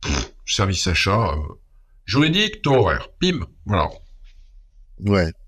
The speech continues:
Speaker 2: le classique, euh, bah,
Speaker 1: Donc,
Speaker 2: on ne déroge
Speaker 1: euh,
Speaker 2: pas, euh.
Speaker 1: peut-être que ça changera, mais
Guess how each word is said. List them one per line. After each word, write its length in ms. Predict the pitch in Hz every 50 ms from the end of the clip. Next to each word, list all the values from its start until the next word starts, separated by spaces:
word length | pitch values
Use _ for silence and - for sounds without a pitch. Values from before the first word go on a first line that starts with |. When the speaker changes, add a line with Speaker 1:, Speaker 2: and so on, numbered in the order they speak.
| - -
Speaker 2:
le 160 | - 85 90 -
classique, 540 | - 101 90 - - - 101 113 - -
euh, 120 | 95 87 80
bah, 120 | 78 92
Speaker 1:
Donc, 200 | 95 95 87 82 85
Speaker 2:
on 100 | 85 85
ne 40 |
déroge 320 | 87 98 101 98 95 95 95
Speaker 1:
euh, 180 | - 92 95
Speaker 2:
pas, 120 | 98 101 101
euh. 180 | 92 78 78 78 - _ - - - - -
Speaker 1:
peut-être 200 | 143 - - -
que 80 | -
ça 160 | 143 - 156
changera, 600 | 135 - - 147 139 117 113 117 147 170 190 214 226
mais 460 | 190 160 151 151 156 - - -